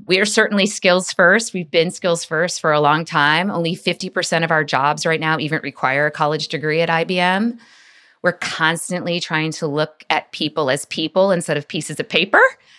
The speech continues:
And more and more organizations are joining that bandwagon. And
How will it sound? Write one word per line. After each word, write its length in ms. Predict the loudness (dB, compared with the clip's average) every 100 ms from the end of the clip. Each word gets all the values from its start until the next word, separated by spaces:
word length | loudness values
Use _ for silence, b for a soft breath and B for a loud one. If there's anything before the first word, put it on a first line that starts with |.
| b b
And 160 | 2 6
more 160 | 6
and 120 | 6 4
more 160 | 4
organizations 720 | 4 2 0 -2 -2 -2 -6
are 120 | -6 -6
joining 600 | -4 -4 -4 -6 -10 -14 _
that 180 | -4 0
bandwagon. 760 | 2 4 4 2 0 -2 -4 -4
And 440 | -6 -6 -6 -8